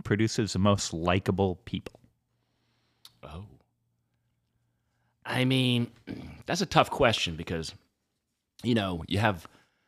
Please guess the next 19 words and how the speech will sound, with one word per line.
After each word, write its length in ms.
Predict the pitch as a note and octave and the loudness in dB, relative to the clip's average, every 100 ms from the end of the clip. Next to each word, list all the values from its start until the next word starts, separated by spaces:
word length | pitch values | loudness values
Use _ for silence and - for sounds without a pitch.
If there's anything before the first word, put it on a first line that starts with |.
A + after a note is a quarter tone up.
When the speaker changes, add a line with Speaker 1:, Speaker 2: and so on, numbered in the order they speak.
| _ _ _ _ | _ _ _ _
Speaker 2:
Illinois 480 | D3 C#3 B2+ A#2+ A#2+ | 6 8 8 8 8
with 100 | A2+ | 6
Chicago. 540 | - A#2+ G#2+ G#2 G2+ G2+ | 2 2 4 4 4 2
They 80 | |
say 140 | G#2 G#2 | 2 0
everybody's 340 | G2+ G2 F#2+ | 0 0 -2
so 180 | - G#2 | 0 0
nice. 380 | F#2+ F2 E2+ E2 | 0 -2 -2 4
Speaker 1:
Yeah, 340 | G#2+ A2+ A#2+ F#2 | 8 8 8 4
yeah. 240 | G2 G#2 - | 0 -2 -4
Speaker 2:
And 100 | F#2 | -4
then 120 | G#2 | -2
you 60 | G#2 | 0
have, 240 | A2 G#2 | 0 0
you 80 | G2+ | 0
know, 80 | F#2 | -2
like, 140 | F2 | -6
the 80 | - | -6
Midwest. 600 | F#2 F2 E2+ E2 - - | -8 -4 -4 -4 -8 -12